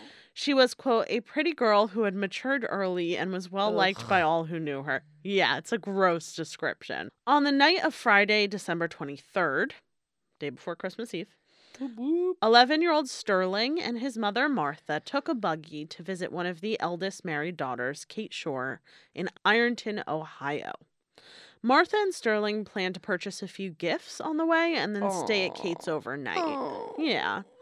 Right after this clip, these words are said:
Speaker 2: That's cute. I like the name Sterling, too.
Speaker 1: Yeah.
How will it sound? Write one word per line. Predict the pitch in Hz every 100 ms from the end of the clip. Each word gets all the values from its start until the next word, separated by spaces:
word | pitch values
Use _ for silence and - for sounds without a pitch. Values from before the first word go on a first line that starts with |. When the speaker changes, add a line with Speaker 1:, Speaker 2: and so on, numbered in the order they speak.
| -
Speaker 2:
That's | - -
cute. | - - - 427 403 330
I | 262
like | 202 -
the | 110
name | -
Sterling, | - - - - - 220
too. | 214
Speaker 1:
Yeah. | 156